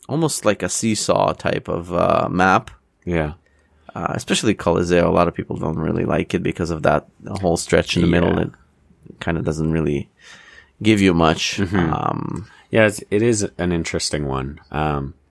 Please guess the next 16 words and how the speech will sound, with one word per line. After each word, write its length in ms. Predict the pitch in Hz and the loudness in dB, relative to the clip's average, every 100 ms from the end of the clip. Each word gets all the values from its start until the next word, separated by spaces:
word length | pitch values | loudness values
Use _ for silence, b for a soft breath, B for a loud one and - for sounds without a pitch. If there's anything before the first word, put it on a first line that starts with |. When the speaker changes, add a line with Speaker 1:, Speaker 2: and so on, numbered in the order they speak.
| _ _ _ _ - | _ _ _ _ 0
Speaker 2:
you're 140 | 110 | 4
right. 160 | 110 85 | 6 4
I 40 | |
think, 240 | 85 110 | 2 -2
I 40 | - | -2
think 180 | 104 92 | -4 0
Coliseo 340 | 101 - 92 | 0 2 2
gets 160 | 82 - | 0 -2
a 40 | |
pretty 180 | - 87 | -4 -2
bad 260 | 71 73 71 | 0 0 0
rap 280 | 69 76 - | 0 -2 -4
because 320 | 69 - 82 | -6 -2 -2
of 120 | 71 | 0
that 180 | 73 73 | -2 -2
initial 640 | 78 73 76 - 76 71 | -2 -2 -2 0 -2 -2